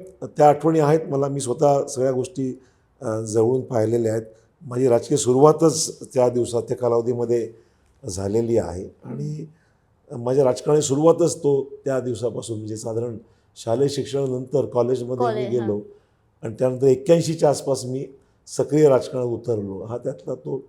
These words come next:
Speaker 1: ती बॅकग्राऊंड आहे. आणि तो कालावधी वेगळा होता, चॅलेंजेस वेगळे होते, आव्हानं वेगळी होती,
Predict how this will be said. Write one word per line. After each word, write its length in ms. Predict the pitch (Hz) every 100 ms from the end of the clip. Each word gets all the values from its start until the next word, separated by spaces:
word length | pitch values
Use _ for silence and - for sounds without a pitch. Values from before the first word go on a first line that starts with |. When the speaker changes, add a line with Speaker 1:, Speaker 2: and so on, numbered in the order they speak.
| -
Speaker 1:
ती 60 |
बॅकग्राऊंड 540 | 135 123 120 131 120 117
आहे. 160 | 110 113 _ _ _ _ _ _ _ 160
आणि 240 | 139 160
तो 240 | 160 -
कालावधी 400 | 160 160 165 165
वेगळा 300 | 165 165 175
होता, 240 | 165 147 156
चॅलेंजेस 500 | 151 139 147 151 139
वेगळे 300 | 135 143 156
होते, 280 | 131 131 135
आव्हानं 380 | 120 120 139
वेगळी 300 | 131 127 143
होती, 460 | 135 113 127 120 -